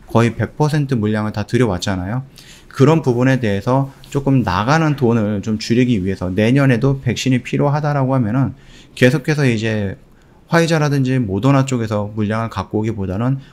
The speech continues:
우리나라 토종 백신을 이용하기 위해서, 또는 뭐 아직까지 저개발도상국이라든지 저소득 국가에서는요, 백신을 맞지 못한 사람들이 굉장히 많이 있습니다.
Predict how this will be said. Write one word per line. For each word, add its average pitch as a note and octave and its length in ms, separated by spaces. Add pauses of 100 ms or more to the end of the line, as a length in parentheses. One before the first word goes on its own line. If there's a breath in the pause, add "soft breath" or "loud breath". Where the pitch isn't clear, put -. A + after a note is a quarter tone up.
(120 loud breath)
우리나라 B2 420
토종 C#3+ 300
백신을 B2+ 320
이용하기 G#2+ 580
위해서, F#2+ 260
또는 C#3 300 (460 loud breath)
뭐 G2 240
아직까지 B2 560
저개발도상국이라든지 A#2+ 2000 (200 loud breath)
저소득 C#3+ 420
국가에서는요, A#2 760
백신을 B2+ 460
맞지 F#2+ 320
못한 G#2 340
사람들이 B2+ 400
굉장히 G#2+ 340
많이 G2+ 240
있습니다. A#2 640